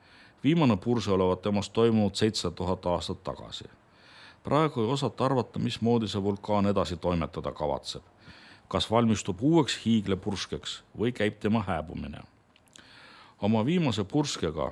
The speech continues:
siis see seitse tuhat aastat tagasi, paiskas Long Valley vulkaan välja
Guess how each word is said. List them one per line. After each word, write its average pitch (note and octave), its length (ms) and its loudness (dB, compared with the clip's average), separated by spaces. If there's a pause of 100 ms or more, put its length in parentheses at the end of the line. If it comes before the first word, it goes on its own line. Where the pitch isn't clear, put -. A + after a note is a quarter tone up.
siis - 240 -12
see F2 80 -12
seitse F#2 280 -6
tuhat E2 280 -8
aastat E2+ 320 -8
tagasi, G#2+ 400 -2 (400)
paiskas G#2 420 -4
Long B2+ 300 2
Valley G2+ 460 2 (760)
vulkaan G2+ 640 2
välja G#2+ 440 4